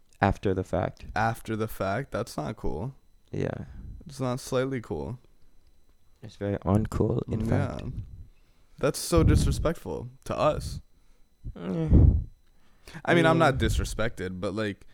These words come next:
Speaker 2: that's not okay. You don't do that at work. You just
Speaker 1: No.
Speaker 2: don't. <laughs>
Speaker 1: No. But then if you also don't have standards, <laughs> what do
Speaker 2: That's
Speaker 1: you
Speaker 2: true. No,
Speaker 1: expect?
Speaker 2: that's true. That's true.
Speaker 1: You know?
Speaker 2: You know,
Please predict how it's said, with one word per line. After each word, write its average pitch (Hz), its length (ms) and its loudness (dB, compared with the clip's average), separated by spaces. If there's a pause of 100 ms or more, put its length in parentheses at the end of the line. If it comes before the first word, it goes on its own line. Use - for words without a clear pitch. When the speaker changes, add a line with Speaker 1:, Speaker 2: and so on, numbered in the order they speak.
(400)
Speaker 2:
that's 120 360 -2
not 101 160 -2
okay. 78 240 -6
You 160 120 0
don't 202 180 2
do 110 140 -2
that 90 140 -4
at 60 80 -8
work. 78 420 -10 (600)
You 139 120 -2
just 165 240 -4
Speaker 1:
No. 156 400 -2
Speaker 2:
don't. 139 160 -2
<laughs> - 60 -14 (880)
Speaker 1:
No. 92 300 -10 (400)
But 135 180 -2
then 143 120 2
if 139 160 -2
you 123 120 0
also 117 340 0
don't 110 200 0
have 104 160 -4
standards, 120 580 -4
<laughs> - 60 -4
what 104 140 -2
do 113 60 -2
Speaker 2:
That's 135 180 4
Speaker 1:
you 92 60 -4
Speaker 2:
true. 156 160 4
No, 139 220 6
Speaker 1:
expect? 107 60 2
Speaker 2:
that's 113 160 -2
true. 90 260 -6
That's 90 180 -8
true. - 300 -16 (460)
Speaker 1:
You 98 80 -6
know? 92 280 -6 (600)
Speaker 2:
You - 80 -18
know, - 100 -14